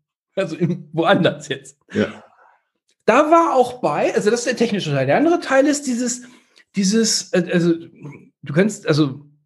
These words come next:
Speaker 1: du und ich als Podcaster, wenn du uns sagst, „Oh, ich kann meine Stimme nicht aufgenommen hören“, dann sind wir ja mittlerweile an dem Punkt, wo wir sagen,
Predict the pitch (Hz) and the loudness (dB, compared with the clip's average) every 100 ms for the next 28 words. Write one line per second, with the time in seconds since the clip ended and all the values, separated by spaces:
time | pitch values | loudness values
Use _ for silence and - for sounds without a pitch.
0 | _ - 208 220 196 180 - 185 247 247 | _ 2 2 2 0 2 2 0 0 -2
1 | 247 269 262 - _ _ _ _ _ _ | 0 -2 -2 -12 _ _ _ _ _ _
2 | 165 170 180 196 262 277 - 143 151 240 | 0 2 2 2 2 2 -4 0 2 2
3 | - - - 196 262 214 - 220 233 208 | 0 -6 0 0 0 -6 -4 -2 0 2
4 | 185 185 - 294 226 175 151 151 156 156 | 0 -2 -4 -2 0 0 -2 -2 -2 -2
5 | 160 143 147 143 135 185 262 202 180 165 | -4 -2 -2 0 2 2 2 0 0 0
6 | 165 196 196 190 190 185 175 170 185 185 | -2 0 0 2 2 2 2 2 -2 -2
7 | 165 156 165 170 165 | -4 0 2 0 -6